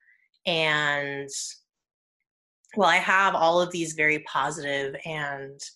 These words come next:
optimistic feelings on that end, it is also extremely scary.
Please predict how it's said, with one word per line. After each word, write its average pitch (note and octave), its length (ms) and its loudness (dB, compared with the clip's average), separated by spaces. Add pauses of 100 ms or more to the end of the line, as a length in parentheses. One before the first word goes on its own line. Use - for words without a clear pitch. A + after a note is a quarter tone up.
(240)
optimistic D3+ 640 -6
feelings C#3 680 -6
on C#3 200 -8
that A3 220 2
end, D3 340 2 (420)
it F3+ 80 2
is G3 160 4 (100)
also E3 720 4 (120)
extremely F#3+ 600 0
scary. C#3+ 760 0